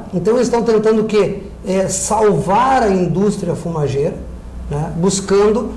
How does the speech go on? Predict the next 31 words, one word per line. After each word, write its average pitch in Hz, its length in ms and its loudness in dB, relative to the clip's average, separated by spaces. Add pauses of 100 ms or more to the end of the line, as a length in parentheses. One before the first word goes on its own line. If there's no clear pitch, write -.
(220)
é, 196 300 4
uma 202 300 2
outra, 202 680 2
um 190 160 2
outro 233 260 2
ente, 247 480 0 (300)
né? 160 400 -2
Para 185 200 0
usar 175 360 2
esse 180 180 -2
aí 175 140 0
e - 20 -6
ganhar 190 380 2
muito 180 260 0
dinheiro. 139 400 -2 (640)
A 190 100 -2
figura 311 300 -2
do 240 120 0
Uruguai 175 680 2 (220)
entra 214 320 2
numa 196 260 2
estratégia 175 680 0
de 139 140 -4
guerra 156 480 0
que - 80 -6
nós 175 140 -2
chamamos 185 300 0
de - 80 -4
cabeceira 185 460 -2
de 160 100 -4
ponte. 156 560 -2